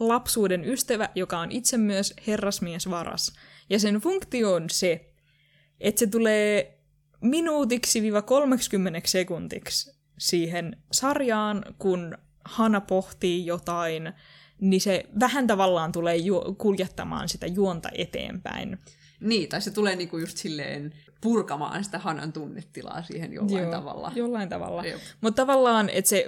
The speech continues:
Speaker 1: välillä se tuo uutisia, välillä se on vaan silleen, mitä sä tunnet tässä, Hana, ja sit kun Hana kertoo ääneen, mitä se tuntee, niin sitten pääsemme siitä jotenkin vähän eteenpäin. Et sitten tavallaan itse asiassa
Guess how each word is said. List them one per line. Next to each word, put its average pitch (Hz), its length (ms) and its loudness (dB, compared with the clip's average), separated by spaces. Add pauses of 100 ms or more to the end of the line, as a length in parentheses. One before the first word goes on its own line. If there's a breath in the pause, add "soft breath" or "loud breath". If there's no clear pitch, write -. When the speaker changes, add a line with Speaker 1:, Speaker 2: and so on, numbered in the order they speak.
(100)
Speaker 1:
välillä 226 260 6
se 220 120 2
tuo 180 280 2
uutisia, 170 720 -2
välillä 175 240 2
se 175 120 0
on 165 100 0
vaan 165 200 -2
silleen, 160 440 -2
mitä 202 220 2
sä 214 100 -4
tunnet 165 380 -8
tässä, 170 240 -4
Hana, 156 380 -6
ja 165 80 -4
sit - 160 -6
kun 170 140 -8
Hana 160 260 -6
kertoo 160 380 -6
ääneen, 214 320 2
mitä 202 160 2
se - 100 -6
tuntee, 165 440 -4
niin 165 200 -8
sitten 156 300 -6
pääsemme 160 360 -6
siitä 160 260 -4
jotenkin 156 260 -6
vähän 160 180 -8
eteenpäin. 160 440 -6
Et 170 80 -4
sitten 190 200 -2
tavallaan 233 400 4
itse - 220 -2
asiassa 175 320 -6